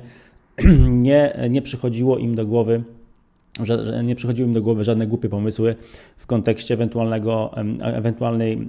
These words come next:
agresji militarnej. E, także, e, to musi wybrzmieć. Po raz pierwszy w historii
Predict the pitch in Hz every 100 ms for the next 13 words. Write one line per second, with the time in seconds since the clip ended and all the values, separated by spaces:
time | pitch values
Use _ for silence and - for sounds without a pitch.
0 | - 113 120 123 - 107 110 117 113 117
1 | 110 117 160 226 - - - - - 123
2 | 123 123 120 123 123 117 127 131 - -
3 | - - - _ _ _ _ - 123 120
4 | 120 151 131 135 131 120 113 127 151 160
5 | - - - - _ - 135 127 - 147
6 | 151 147 - 139 - 127 - 139 135 131
7 | 127 123 123